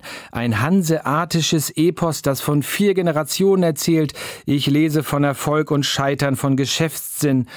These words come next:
und gebrochenen Herzen. All das geschieht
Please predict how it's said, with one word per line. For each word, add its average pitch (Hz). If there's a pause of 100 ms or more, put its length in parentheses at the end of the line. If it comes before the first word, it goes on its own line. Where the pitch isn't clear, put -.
(240)
und 127
gebrochenen 120
Herzen. 98 (880)
All 196
das 185
geschieht 175